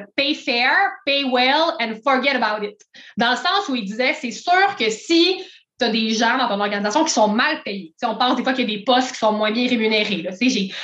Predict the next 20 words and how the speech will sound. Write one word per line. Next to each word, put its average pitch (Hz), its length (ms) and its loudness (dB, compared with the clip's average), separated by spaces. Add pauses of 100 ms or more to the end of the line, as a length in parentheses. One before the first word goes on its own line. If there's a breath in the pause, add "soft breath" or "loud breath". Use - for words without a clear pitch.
le 220 120 4
cliché 233 300 2
de 220 80 0
l'adjointe 220 340 0
administrative 220 800 -2
ou 220 40 -8
de 202 60 -2
la 196 80 0
secrétaire 226 520 0
qui 247 80 -8
va 208 100 -2
vraiment 233 320 0
être 240 240 -2
comme 214 160 -4
moins 226 220 -2
bien 220 180 0
payée 233 500 0 (180 loud breath)
que 247 120 0
son 240 160 -2
directeur, 240 640 0